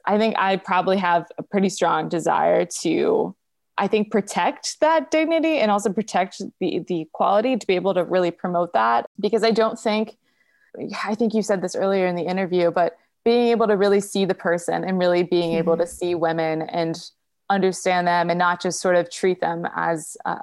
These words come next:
Speaker 1: a monolith or, or, you know, uh, there are plenty of terrible ideologies about women out there today. Uh, <laughs> so many, and through history.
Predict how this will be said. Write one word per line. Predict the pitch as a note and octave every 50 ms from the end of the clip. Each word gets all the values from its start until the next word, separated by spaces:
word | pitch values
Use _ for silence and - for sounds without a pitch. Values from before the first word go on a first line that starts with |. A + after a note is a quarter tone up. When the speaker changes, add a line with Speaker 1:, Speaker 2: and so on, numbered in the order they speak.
| -
Speaker 1:
a | E3+
monolith | E3 F3+ G#3 A3+ A3+ A3 A3 A3 A3+ A3 G#3+ G#3+ G#3+ - -
or, | - D#4 F4+ F#4+ F4 D4+ C4+
or, | - A3+ A3 G#3
you | G3 G3
know, | F#3+ F#3 F#3 F#3 F#3 - - -
uh, | - F#3 - _
there | - F#3 F#3
are | F#3 - - - _ _ _ _ -
plenty | E4 E4+ E4+ D4
of | C4+ -
terrible | - - G#3+ G3+ G#3 G#3 G3 F#3 D#3
ideologies | E3 F3 D#3+ E3 E3+ D#3 D#3 D3+ E3 F3 C#3+
about | - D#3 - -
women | - - A2+ A2+ F2+ - -
out | - -
there | - -
today. | - - - - - - - - -
Uh, | - F#3+ F#3 A#3+
<laughs> | - - G4 F4 - D4+ C#4
so | - - - D#4 D#4+ D#4
many, | B3 G#3+ G#3+ G3 F#3 E3+ -
and | - D#4 E4 E4
through | C#4+ C4+ A#3+
history. | G3 A3+ G#3 - - F3 F3 F3 E3+ -